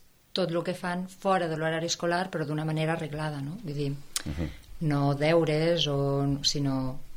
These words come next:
Speaker 1: on van a un lloc on estan dirigits per fer alguna cosa, sigui a l'escola de música, sigui els que fan judo, les activitats extraescolars que fan a dintre la mateixa escola quan surten,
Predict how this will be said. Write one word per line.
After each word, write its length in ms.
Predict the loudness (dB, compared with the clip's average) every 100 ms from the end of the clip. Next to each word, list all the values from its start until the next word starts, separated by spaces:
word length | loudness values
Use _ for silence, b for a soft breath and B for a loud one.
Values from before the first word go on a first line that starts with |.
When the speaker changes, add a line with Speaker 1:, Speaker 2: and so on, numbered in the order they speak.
| -4
Speaker 1:
on 180 | 0
van 200 | 4 4
a 40 | 2
un 240 | 0 2
lloc 400 | 4 6 4 2
on 140 | 0 -2
estan 320 | -2 -2 -2
dirigits 520 | -2 -2 -2 -2 -4
per 120 | -8
fer 160 | -6 -4
alguna 260 | -2 -2 -2
cosa, 280 | -2 -2 -4
sigui 540 | -4 -4 -4 -4 -4
a 80 | -4
l'escola 320 | -6 -6 -6
de 60 | -2
música, 440 | -2 -2 -2 -4
sigui 180 | -4 -4
els 100 | -6
que 100 | -8
fan 180 | -4 -4
judo, 420 | 0 2 4 4
les 140 | 4 2
activitats 440 | 0 0 2 0
extraescolars 560 | 0 -2 -2 0 0 0
que 80 | 0
fan 160 | 0
a 40 | 2
dintre 260 | 2 2
la 80 | 2
mateixa 300 | 2 0 -2
escola 340 | -4 -2 -2 -2
quan 160 | -4 -4
surten, 340 | -4 -6 -10